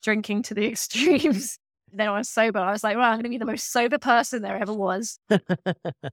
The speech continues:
Speaker 2: There you go. Now, that's incredible. I mean, but, like, how do you dig deep and make that switch, that commitment, right? Because you're in the pandemic helped because not much stuff was open. But, I mean, if you want a drink, you're gonna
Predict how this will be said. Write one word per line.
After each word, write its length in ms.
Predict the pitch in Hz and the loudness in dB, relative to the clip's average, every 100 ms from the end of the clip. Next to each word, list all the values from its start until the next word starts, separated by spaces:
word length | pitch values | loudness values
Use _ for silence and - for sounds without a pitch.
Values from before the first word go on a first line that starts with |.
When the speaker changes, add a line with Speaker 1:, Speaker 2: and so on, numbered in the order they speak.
| _ _ | _ _
Speaker 2:
There 140 | 127 131 | 2 4
you 180 | 135 123 | 4 2
go. 240 | 117 110 _ _ 165 | -4 -4 _ _ -4
Now, 100 | 160 | 0
that's 260 | 180 - | 0 0
incredible. 440 | 208 135 160 156 123 | -4 2 2 2 -2
I 80 | 117 | -4
mean, 180 | 127 123 | -8 -10
but, 120 | 170 _ _ _ - | -14 _ _ _ -10
like, 120 | 165 | -8
how 200 | - 226 | 0 2
do 80 | 247 | 2
you 120 | 220 | -2
dig 280 | 156 180 151 | 0 0 0
deep 260 | 143 190 180 _ - | -4 -4 -6 _ -10
and 140 | 139 139 | -4 2
make 200 | 156 - | 0 2
that 240 | 143 123 | -2 0
switch, 460 | - - 160 120 - | -2 0 0 0 -2
that 200 | 120 110 | -2 -2
commitment, 460 | 123 143 135 110 | -2 0 0 -4
right? 200 | 92 123 | -2 -2
Because 380 | 123 113 123 117 | 0 0 2 2
you're 180 | 123 117 | 0 0
in 180 | 127 139 | -2 -2
the 100 | 135 | 0
pandemic 500 | 139 123 131 127 120 | 0 2 2 2 0
helped 260 | 123 117 | 0 0
because 320 | 113 - 117 120 | -2 -8 -8 -4
not 220 | 120 - | -4 -2
much 200 | 117 104 | -4 -4
stuff 300 | - 117 107 | -2 -2 0
was 180 | 107 113 | 0 2
open. 340 | 113 - 110 | 2 2 -2
But, 120 | 104 | -2
I 40 | 104 | -2
mean, 180 | 107 98 _ _ - | -4 -6 _ _ -16
if 120 | 117 131 | -4 0
you 100 | 131 | 2
want 160 | 127 | 4
a 60 | 113 | 0
drink, 380 | 104 127 113 117 | 0 0 0 -4
you're 80 | 113 | -4
gonna 140 | 107 | -4